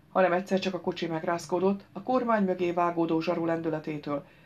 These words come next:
A következő pillanatban a mocsok ürge kipattant a helyéről és elsüvített. "Most mi van?" Ő két kézre kapta a feszületet, hogy tüstént döfhessen, mihelyt a fedél felpattan fölötte. Nem ez történt.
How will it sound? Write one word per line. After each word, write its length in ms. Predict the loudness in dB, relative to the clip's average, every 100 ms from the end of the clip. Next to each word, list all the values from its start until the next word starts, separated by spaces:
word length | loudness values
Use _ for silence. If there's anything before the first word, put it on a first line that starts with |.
| _
A 120 | -6 0
következő 560 | 2 2 0 -2 -2
pillanatban 500 | -2 0 2 2 4
a 60 | 4
mocsok 400 | 4 0 -2 -2
ürge 240 | -2 -2
kipattant 540 | 0 0 0 4 4 4
a 60 |
helyéről 380 | 4 6 6 6
és 160 | 2 2
elsüvített. 760 | 0 0 0 -2 0 -2 -4 -18 -20 -20 -8
"Most 240 | 2 2 4
mi 100 | 2
van?" 340 | 6 4 4 -6 -20 -20 -20 -20 -12
Ő 140 | -6 0
két 240 | 4 4
kézre 320 | 4 0 2
kapta 260 | 0 2 2
a 60 |
feszületet, 560 | 2 0 2 4 4 2
hogy 120 | -2
tüstént 420 | -2 -4 0 0
döfhessen, 600 | 2 0 2 0 2 2 0
mihelyt 300 | 2 2 2
a 60 | 0
fedél 360 | 2 4 4
felpattan 580 | 2 -2 -2 -6 -4 -4
fölötte. 540 | -2 -4 -4 -4 -6 -8 _ -20 _
Nem 180 | -2 0
ez 140 | 0
történt. 520 | -2 -2 -2 -6 -8